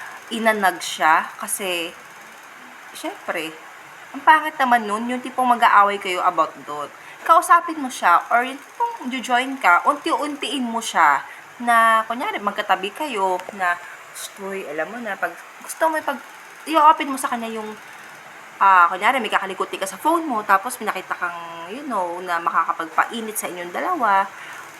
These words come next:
pwede niyong gawin yun. Yung i-open mo na, kunyari, nanonood ka din, tapos mag-join kayo, manood kayo,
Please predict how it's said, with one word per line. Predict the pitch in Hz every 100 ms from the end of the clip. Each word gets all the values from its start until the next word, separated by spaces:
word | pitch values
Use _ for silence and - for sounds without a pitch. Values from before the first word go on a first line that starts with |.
| - -
pwede | - 330 311
niyong | 247 202
gawin | 180 170 160
yun. | 151 160 202
Yung |
i-open | 240 220 214 208
mo |
na, | 196 175
kunyari, | 175 190 233
nanonood | 180 170 160 147 160 -
ka | 277
din, | 226 220 220
tapos | 185 220 -
mag-join | 190 175 156 175 170 180
kayo, | 277 302 269 214
manood | 185 160 170 -
kayo, | 262 311